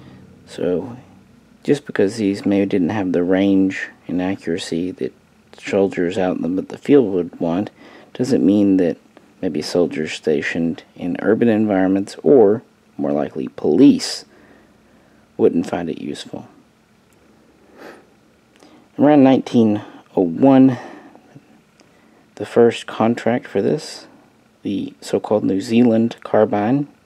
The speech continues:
for a thousand units, was placed, and then a second contract for five hundred came around nineteen oh three, nineteen oh four. And basically, it's the same gun with a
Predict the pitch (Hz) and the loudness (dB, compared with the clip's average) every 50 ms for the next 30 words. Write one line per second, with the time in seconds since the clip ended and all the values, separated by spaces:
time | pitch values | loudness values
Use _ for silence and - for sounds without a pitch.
0 | _ _ _ - - 95 - - 107 107 98 101 - 110 104 110 110 107 113 131 | _ _ _ -6 -6 -6 -2 0 2 2 2 2 0 0 0 0 0 2 0 0
1 | - - - - - - - _ 113 110 123 143 147 - - - - _ _ - | -2 -4 -6 -8 -10 -10 -2 _ 2 4 4 4 2 -2 -8 -18 -20 _ _ -20
2 | - - - - - - - 160 170 170 160 147 139 - 139 - - - - - | -20 -20 -20 -20 -20 -4 0 2 4 4 4 2 0 -2 -4 -2 -2 -6 -6 -4
3 | - 110 101 90 - - 95 92 - - - - - 69 - - - - 65 64 | -4 -4 -4 -4 -4 -4 -4 -4 -4 -8 -12 -8 -8 -8 -8 -6 -6 -6 -6 -6
4 | - - - 139 127 120 120 117 123 - _ _ _ _ _ _ _ _ _ _ | -8 -2 0 2 2 2 0 -2 -4 -8 _ _ _ _ _ _ _ _ _ _
5 | _ _ _ _ _ _ _ _ _ _ _ _ - - - 165 151 131 117 113 | _ _ _ _ _ _ _ _ _ _ _ _ -4 0 2 4 6 6 6 4
6 | 113 113 107 104 95 - - - 104 95 95 98 98 - 101 90 90 90 - - | 4 2 0 -2 -2 -4 -6 -6 -4 -2 -2 -4 -4 -4 -4 -4 -4 -4 -6 -8
7 | - - - 67 60 - - - - - - - - - _ _ _ _ _ _ | -8 -8 -10 -10 -10 -12 -4 -2 -2 -2 -2 -4 -10 -20 _ _ _ _ _ _
8 | _ _ _ _ _ _ _ _ _ _ _ _ _ _ _ _ _ _ _ _ | _ _ _ _ _ _ _ _ _ _ _ _ _ _ _ _ _ _ _ _
9 | _ _ _ _ _ _ _ - 127 131 120 120 131 143 139 - - - 90 123 | _ _ _ _ _ _ _ 0 2 4 6 6 4 4 2 -2 -4 -2 -2 -2
10 | 143 135 - - - 90 90 - - - - - - - - - - 95 82 76 | -2 -4 -8 -12 -8 -8 -8 -8 -10 -16 -18 -16 -16 -16 -10 -6 -6 -4 -4 0
11 | 76 123 127 107 104 120 120 123 - - - _ _ _ _ _ _ _ _ _ | 2 4 4 4 4 2 0 -4 -10 -18 -20 _ _ _ _ _ _ _ _ _
12 | _ _ _ _ _ _ _ _ _ _ _ _ _ _ _ _ _ _ - - | _ _ _ _ _ _ _ _ _ _ _ _ _ _ _ _ _ _ -14 -14
13 | - - - 92 92 98 110 - | -12 -8 -8 -6 -6 -6 -8 -10